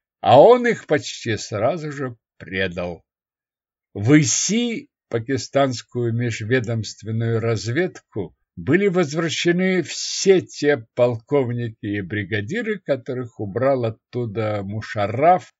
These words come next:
за связи с Аль-Каидой. В их числе был бригадир Алим Шариф,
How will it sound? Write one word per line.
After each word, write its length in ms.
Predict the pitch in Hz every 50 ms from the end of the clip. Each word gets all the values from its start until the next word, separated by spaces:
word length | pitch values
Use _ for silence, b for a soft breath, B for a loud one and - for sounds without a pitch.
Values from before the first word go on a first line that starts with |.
| _ _
за 220 | 87 90 120 123
связи 520 | 113 - - 110 117 139 151 147 135 131 127
с 140 | 113 - -
Аль-Каидой. 920 | 127 127 131 117 - _ - 120 123 120 107 104 92 - 92 87 80 73 - _ _ _ _ _ _ _ _ _ _ _ _ _ _ _ _ -
В 160 | 87 95 139
их 180 | 196 240 190
числе 500 | - - 233 220 165 - 175 185 190 190
был 320 | 156 117 143 170 185 185 175
бригадир 840 | 143 123 113 135 139 120 101 117 110 101 95 120 147 160 151 135 - _ _ _ _
Алим 600 | - 120 120 117 117 123 131 143 143 139 139 139 120
Шариф, 880 | 110 - - - - - 117 113 120 110 101 104 107 101 92 - -